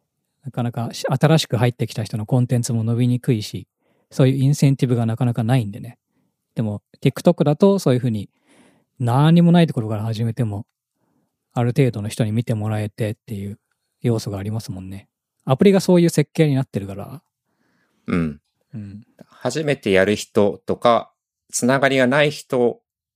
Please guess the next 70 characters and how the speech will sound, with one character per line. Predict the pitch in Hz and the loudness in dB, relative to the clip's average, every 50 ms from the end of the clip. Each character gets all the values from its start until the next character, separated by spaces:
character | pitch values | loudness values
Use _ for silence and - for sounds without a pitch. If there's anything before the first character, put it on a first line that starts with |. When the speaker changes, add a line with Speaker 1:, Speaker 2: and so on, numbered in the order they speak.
| _ _ _ _ _ - | _ _ _ _ _ 2
Speaker 2:
は | 143 160 139 - | 2 2 2 0
す | - - | -4 -4
ご | 104 113 - | -2 -2 -2
く | - - - | -2 -4 -10
い | |
い | - | -10
で | - | -10
す | - - | -10 -10
ね。 | - - - - - _ - - _ | -10 -8 -10 -12 -16 _ -20 -20 _
つ | - 139 | -6 -4
な | 139 143 | -2 0
が | 170 | 0
り | 160 160 | 0 2
は | 160 | 2
な | 175 202 | 2 2
い | 214 | 2
ん | 180 | 2
だ | 170 | 2
け | - 123 | 2 2
ど、 | 104 | 2
コ | - - 107 | 2 2 2
ン | 95 - | 2 2
テ | 110 98 | 2 2
ン | |
ツ | 90 - 85 | 2 0 -2
力 | 80 - 90 | -4 -4 -4
が | 78 73 | -4 -4
あ | 71 | -6
る | 73 | -8
人 | - - - 165 202 - _ _ _ _ - - | -6 -6 -4 -6 -6 -6 _ _ _ _ -14 -10
Speaker 1:
う | |
ん。 | 113 104 107 113 - _ _ _ _ _ - | -10 -10 -10 -12 -14 _ _ _ _ _ -8
Speaker 2:
は | 107 | -8
す | 107 - 120 | -6 -4 -4
ご | 98 95 82 | -2 -2 -2
い | |
い | 87 | -2
い | 85 | -4
で | - - | -8 -10
す | - 95 | -8 -6
ね。 | 98 110 107 _ _ _ _ _ _ _ _ _ _ _ _ _ _ _ _ _ _ _ _ _ _ _ _ _ _ _ _ - | -6 -6 -6 _ _ _ _ _ _ _ _ _ _ _ _ _ _ _ _ _ _ _ _ _ _ _ _ _ _ _ _ -12
な | 95 87 | -10 -8
ん | 82 80 | -6 -6
で | 85 85 | -4 -2
ね、 | 95 104 101 - - _ | 0 0 0 -2 -4 _
僕 | - 98 - - - 123 120 | -12 -12 -12 -4 0 4 6
は、 | 113 110 107 104 104 107 - - _ _ _ _ _ _ _ _ | 6 6 6 6 4 2 -2 -6 _ _ _ _ _ _ _ _
も | - 117 98 | -10 -10 -8
う | |
TikTok | 87 - - 92 _ _ - - - 131 131 - _ _ - - | -8 -8 -12 -14 _ _ -20 -10 -6 -6 -6 -6 _ _ -4 0
は | 98 87 | 0 0
も | 87 87 85 82 78 - - - _ | 2 0 0 -2 -4 -6 -8 -12 _
う | _ _ | _ _
コ | - 117 110 | -2 0 0
ン | 104 98 | 0 0
フ | - 113 | 0 0
ォ | 107 | 2
ー | |
ト | - 117 110 | 2 2 0
ゾ | 98 113 113 | 2 2 2
ー | 107 92 85 82 78 | 2 2 2 0 -2
ン | 76 | -4
か | - - 87 | -4 -2 -2
ら | 82 - | -2 0
飛 | 95 92 | 0 0
び | 101 | 0
出 | 98 101 | 0 0
て | - 95 | -2 -4
全 | - 92 95 101 92 | -2 -2 -2 0 0
然 | 101 101 98 95 95 98 - | 0 0 0 0 -2 -4 -8